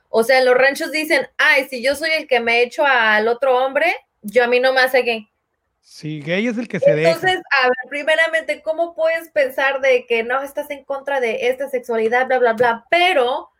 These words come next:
Speaker 1: en un rancho, en un pueblo, sí se te hace normal que tú te puedas aventar a otro hombre y, y no er-, o sea, ahí como que no tiene sentido y se me hace también incoherente esos fundamentos, ¿no? O sea, para cuando me conviene, ay, sí, los, los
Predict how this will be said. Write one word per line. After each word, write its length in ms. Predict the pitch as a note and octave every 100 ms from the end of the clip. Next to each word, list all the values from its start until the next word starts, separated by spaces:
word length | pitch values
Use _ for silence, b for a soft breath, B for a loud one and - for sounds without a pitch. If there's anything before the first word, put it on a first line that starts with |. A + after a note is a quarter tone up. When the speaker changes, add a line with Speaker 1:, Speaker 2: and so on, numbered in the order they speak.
| _ _ _ -
Speaker 1:
en 220 | B3 B3
un 320 | C4+ C4+ A3+ _ _
rancho, 420 | B3 C4+ C#4+ C4+
en 80 | B3
un 160 | B3+ -
pueblo, 360 | C#4 C4 B3
sí 200 | B3+ C4
se 140 | C4 C4
te 120 | B3
hace 220 | C4 C4+
normal 480 | B3 A3 A3 A#3+ B3+
que 120 | A#3+
tú 220 | A3+ A#3
te 140 | A#3 A3
puedas 340 | A3+ A#3 A#3+
aventar 380 | A3 G3 G#3 G#3
a 60 |
otro 240 | A3 A#3 A3
hombre 320 | A3 A3 A#3
y, 220 | A#3 G#3+
y 100 | A3+
no 320 | A3+ G#3+ G#3+ G#3+
er-, 220 | G#3+ G#3+
o 140 | A#3
sea, 260 | A3+ G#3+ F3+ B B B B
ahí 160 | C4 E4+
como 240 | G#4+ G#4+
que 160 | C#4+ C#4
no 140 | C#4+
tiene 240 | D#4+ D#4+
sentido 360 | E4 A#3 C4 C4+
y 40 |
se 100 | D#4
me 100 | B3
hace 140 | A#3 C#4
también 300 | B3 A#3+ B3+
incoherente 1000 | B3+ A#3 A3 A#3 A3+ B3+ A#3 G#3+ G#3 A#3
esos 280 | B3+ B3+ B3
fundamentos, 560 | A3+ A3 B3+ C4 A3+
¿no? 120 | A3+
O 80 | C4
sea, 200 | A#3+ A3+
para 180 | A#3 A#3
cuando 260 | B3 B3 B3
me 140 | B3
conviene, 400 | C4 C#4 F4+ G4+ E5 - B B
ay, 260 | C#4+ D#4 D4
sí, 180 | D#4 B3 A3+
los, 240 | A#3+ A#3
los 360 | G3+ G#3+ A#3+